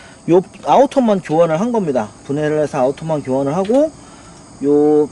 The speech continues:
음, 이 캘리퍼 걸리는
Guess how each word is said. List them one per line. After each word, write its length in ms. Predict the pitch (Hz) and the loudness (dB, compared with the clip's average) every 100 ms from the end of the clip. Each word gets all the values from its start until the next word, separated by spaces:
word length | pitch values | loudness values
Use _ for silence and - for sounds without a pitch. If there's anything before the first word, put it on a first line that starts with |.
| - - - - - 143 | -10 -20 -20 -20 -16 -8
음, 440 | 131 131 131 123 - - - - - - - - - - - - - - - - - 254 | -6 -4 -6 -8 -12 -20 -20 -20 -20 -20 -20 -20 -20 -20 -20 -20 -20 -20 -20 -20 -14 -8
이 160 | 254 - | -8 -4
캘리퍼 340 | - 294 - 240 | 0 0 2 0
걸리는 460 | 160 160 294 170 | 2 2 0 -2